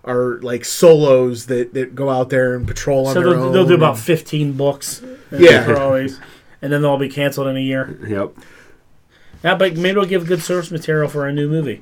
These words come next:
Speaker 1: Could be.
Speaker 3: Nope, that's a new
Speaker 1: Ev-,
Speaker 3: movie
Speaker 1: yeah, I
Speaker 3: tie-ins.
Speaker 1: mean, eventually maybe, but not right away.
Speaker 2: <laughs> No movie tie-ins.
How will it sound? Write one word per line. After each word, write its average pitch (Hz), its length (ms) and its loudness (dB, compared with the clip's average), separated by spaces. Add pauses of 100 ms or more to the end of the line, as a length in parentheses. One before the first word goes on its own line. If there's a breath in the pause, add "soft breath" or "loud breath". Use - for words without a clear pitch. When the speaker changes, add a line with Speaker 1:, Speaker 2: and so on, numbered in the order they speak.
Speaker 1:
Could 233 200 6
be. 147 200 0
Speaker 3:
Nope, 143 240 6
that's 123 180 -6
a 120 40 -4
new 120 120 2
Speaker 1:
Ev-, 120 80 2
Speaker 3:
movie 113 180 4
Speaker 1:
yeah, 147 160 8
I 147 40 4
Speaker 3:
tie-ins. 151 220 0
Speaker 1:
mean, 156 80 4
eventually 143 500 4
maybe, 120 380 -4
but 117 280 -4
not 139 200 -4
right 120 160 -2
away. 110 340 -4
Speaker 2:
<laughs> - 60 -20
No 165 160 2
movie 135 260 0
tie-ins. - 460 -20